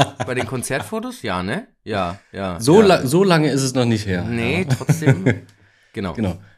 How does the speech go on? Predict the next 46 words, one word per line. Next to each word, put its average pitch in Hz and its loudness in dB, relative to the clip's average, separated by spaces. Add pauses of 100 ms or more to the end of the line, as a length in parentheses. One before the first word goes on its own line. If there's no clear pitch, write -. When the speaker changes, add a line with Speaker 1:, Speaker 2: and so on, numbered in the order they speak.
(140)
Speaker 2:
Du 120 -2
hast, 120 -2
du 117 -4
hast 135 4
mir 123 2
von 107 2
Ripke 160 2
erzählt. 127 0 (240)
Speaker 1:
Genau, 117 -4
und 117 -4
du 127 -2
hattest, 135 -6
äh, 110 -2
du 113 -10
warst 113 -6
noch 123 -12
beim 104 -10
Thema, 101 -2
äh, 101 -4
du 98 -8
hast 104 -8
das 113 -10
Handyfoto 104 -6
auf - -6
dem 95 -8
Konzert 92 -10
ge-, 95 -14
was 113 -8
war 110 -4
denn 233 -2
das 143 -4
überhaupt 95 -4
für 101 -6
ein 85 -10
Konzert, 90 -8
auf 87 -10
dem 87 -8
du 85 -4
da 82 -4
warst 87 -8
mit? 90 -12 (340)
Speaker 2:
Ähm, 117 6
das 113 2
war 131 0
Edwin 165 6
Rosen. 143 4